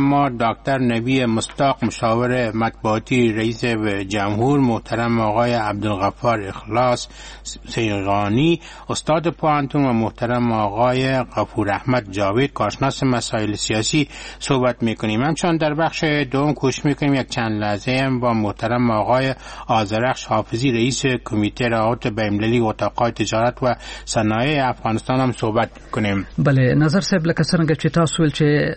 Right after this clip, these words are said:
Speaker 2: اه، حافظي صاحب په دومه برخه کې له موږ سره برخه اخلي، نو هڅه به وکړو چې دغه تجارتي مسله تر ډیره په دومه مس-،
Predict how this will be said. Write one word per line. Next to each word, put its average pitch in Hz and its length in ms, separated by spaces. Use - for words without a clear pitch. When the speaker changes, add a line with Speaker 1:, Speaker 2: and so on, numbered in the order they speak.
Speaker 2:
اه، 127 180
حافظي 143 480
صاحب 156 240
په 151 100
دومه 165 280
برخه 160 260
کې - 60
له 151 120
موږ 156 140
سره 147 200
برخه 151 320
اخلي، 151 260
نو 139 160
هڅه 175 260
به 165 120
وکړو 156 180
چې 156 140
دغه 135 160
تجارتي 147 520
مسله 180 340
تر 151 160
ډیره 165 380
په 151 60
دومه 156 300
مس-، 131 240